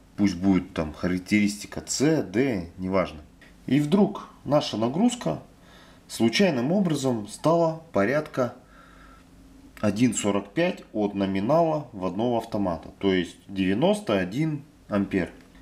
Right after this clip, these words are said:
Если вы смотрели видео про время токовую характеристику автоматов, то прекрасно понимаете, о чем я сейчас говорю.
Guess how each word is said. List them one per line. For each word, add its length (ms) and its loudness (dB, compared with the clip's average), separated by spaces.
Если 280 2
вы 100 2
смотрели 440 2
видео 500 2
про 340 2
время 300 -2
токовую 380 -4
характеристику 720 -2
автоматов, 760 -2
то 100 -4
прекрасно 460 -2
понимаете, 800 -2
о 100 -2
чем 300 -2
я 100 0
сейчас 400 -2
говорю. 400 0